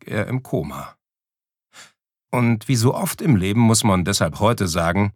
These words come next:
das alles hätte ganz leicht auch ganz anders kommen können. Aber er hatte Glück. Und darum sind wir am Ende der langen Reise in die Welt der sehr, sehr alten Menschen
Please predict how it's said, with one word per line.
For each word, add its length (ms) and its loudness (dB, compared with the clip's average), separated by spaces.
das 320 -2
alles 440 0
hätte 280 -2
ganz 340 0
leicht 440 0
auch 260 -8
ganz 340 0
anders 460 -2
kommen 280 -8
können. 300 -12
Aber 400 0
er 220 -6
hatte 220 -4
Glück. 360 -6
Und 140 4
darum 260 4
sind 240 0
wir 160 0
am 180 0
Ende 420 2
der 120 -2
langen 340 4
Reise 500 0
in 140 -4
die 140 -6
Welt 300 -2
der 160 -6
sehr, 380 -2
sehr 380 -2
alten 320 0
Menschen 440 0